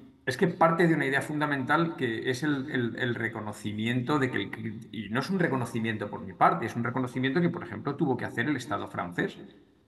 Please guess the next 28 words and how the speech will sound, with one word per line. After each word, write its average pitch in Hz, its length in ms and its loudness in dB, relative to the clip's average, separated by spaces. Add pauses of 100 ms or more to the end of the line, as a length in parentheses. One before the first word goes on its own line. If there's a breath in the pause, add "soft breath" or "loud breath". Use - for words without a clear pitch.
(100)
de 120 180 0
que 123 80 2
la 120 80 6
esclavitud 110 520 0
y 151 60 4
el 147 100 2
colonialismo 139 540 0
son, - 240 -4
han 127 140 2
sido 175 320 2
crímenes 110 480 -4
contra 101 260 -8
la 101 80 -4
humanidad. 92 440 -8 (1080)
Es 107 80 -6
decir, 113 240 0
porque 113 220 2
ha 131 40 0
sido 185 160 0
un 170 60 4
sistema, - 1080 0
eh, - 340 -8
segregacionista. 107 1400 -2 (560)
Es 120 120 -2
decir, 107 320 -4
que 110 220 2
ha, - 500 0
ha, 117 100 4